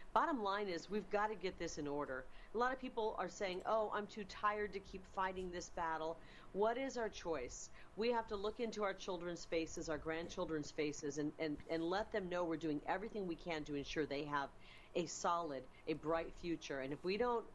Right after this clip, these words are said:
work to restore faith and honesty in our elections, our children will be enslaved by tyrants, basically.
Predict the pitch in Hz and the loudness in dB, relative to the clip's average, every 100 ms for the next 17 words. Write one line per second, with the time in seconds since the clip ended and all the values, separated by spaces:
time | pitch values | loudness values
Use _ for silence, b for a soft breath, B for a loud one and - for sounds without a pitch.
0 | - 165 - - - 196 156 147 147 - | -2 2 2 0 -4 0 2 2 -2 0
1 | 165 151 165 156 180 165 117 151 156 - | 2 2 0 0 0 -2 0 0 -2 0
2 | 156 143 135 131 147 - 180 185 - - | 0 0 0 -2 -2 -2 -2 -2 -8 -12
3 | - 165 165 - 202 180 165 151 151 151 | 0 0 0 0 0 2 0 2 0 2
4 | 151 143 - - - - 180 165 - 185 | 0 0 -4 -16 -16 -2 0 0 2 4
5 | 214 220 165 160 160 - 170 254 170 98 | 6 4 2 -2 -2 0 0 0 -2 -4
6 | - - 127 - - - | -10 -6 -6 -4 -8 -8